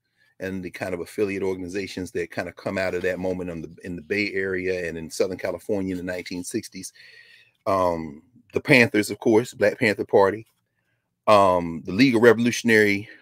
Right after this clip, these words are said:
uh, Black Workers, um, very important,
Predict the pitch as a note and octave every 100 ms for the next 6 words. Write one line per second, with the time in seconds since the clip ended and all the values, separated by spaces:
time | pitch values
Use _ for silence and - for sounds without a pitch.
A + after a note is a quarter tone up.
0 | - G2 F#2 F2+ F2+ - A2+ G#2+ G2+ B2
1 | C3+ D#3 - - _ _ _ _ _ _
2 | F#2 F2 E2 D#2+ D#2+ F#2+ A2+ G#2 F#2 A#2+
3 | G#2 B2 -